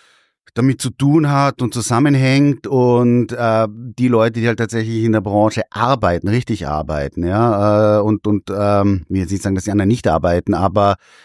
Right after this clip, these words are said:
äh, die halt einfach jetzt nicht in irgendeiner Form Verlag besitzen oder wie auch immer, irgendwie einen Buchhändler, Buchhändlerin sind, die jetzt halt, äh, was weiß ich, viele Filialen haben, äh,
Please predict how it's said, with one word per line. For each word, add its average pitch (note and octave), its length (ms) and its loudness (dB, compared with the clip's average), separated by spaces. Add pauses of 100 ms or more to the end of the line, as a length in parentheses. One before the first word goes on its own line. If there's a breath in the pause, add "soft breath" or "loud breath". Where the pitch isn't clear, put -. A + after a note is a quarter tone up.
äh, F2 180 -4 (400)
die A2 240 2
halt G2+ 260 -2 (600)
einfach G#2 260 -2
jetzt G#2 160 -4
nicht G#2+ 340 0
in G#2 140 0
irgendeiner G2+ 380 2
Form B1+ 1600 -2
Verlag D#2 460 -2
besitzen E2+ 640 0
oder E2 640 -2
wie D#2 500 -2
auch D#2+ 80 -4
immer, F2 320 2
irgendwie E2+ 240 0
einen B1+ 760 -2
Buchhändler, F2+ 520 0
Buchhändlerin F#2+ 540 2
sind, F#2+ 240 0
die F#2+ 60 2
jetzt F2 180 2
halt, - 140 -4 (580 loud breath)
äh, - 100 -8
was D2 320 -6
weiß D#2 80 -2
ich, E2+ 100 -4
viele F#2 180 2
Filialen F2+ 520 4
haben, F2+ 300 4 (340 soft breath)
äh, G#2 160 2